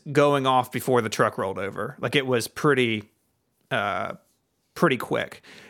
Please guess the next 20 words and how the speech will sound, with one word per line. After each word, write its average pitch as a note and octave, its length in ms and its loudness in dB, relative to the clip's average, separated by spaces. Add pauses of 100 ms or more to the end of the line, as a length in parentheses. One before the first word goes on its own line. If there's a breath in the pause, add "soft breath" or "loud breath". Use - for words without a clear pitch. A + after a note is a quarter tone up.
(160 loud breath)
And D3 180 2
the - 60 0
phone D#3+ 760 2 (100)
didn't E3+ 300 2
do A#2 180 0
anything. A2+ 460 -6
So D3 140 2
I C#3+ 60 2
believe E3+ 340 2
the E3 80 4
way C#3+ 100 4
this C3 160 -2
works C#3 220 0
is A#2+ 100 -2
if A#2 140 -4
you're, B2 160 0
if B2 120 -2
both C3 380 2
are C3+ 100 4
present, A#2+ 640 0